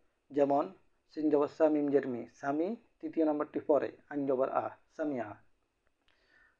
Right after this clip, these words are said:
হা জবর হা, মিম জের মি, হামি। দাল জবর দা, হামিদা। মিম জবর মা, র জের রি, মারি। দ জবর দ, মারি দ। কফ পেশ কু, তা জের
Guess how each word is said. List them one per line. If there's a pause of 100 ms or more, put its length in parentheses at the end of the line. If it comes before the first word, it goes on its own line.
(260)
হা
জবর
হা,
মিম
জের
মি,
হামি। (240)
দাল
জবর
দা,
হামিদা। (300)
মিম
জবর
মা,
র
জের
রি,
মারি। (120)
দ (120)
জবর
দ, (180)
মারি
দ। (680)
কফ
পেশ
কু,
তা
জের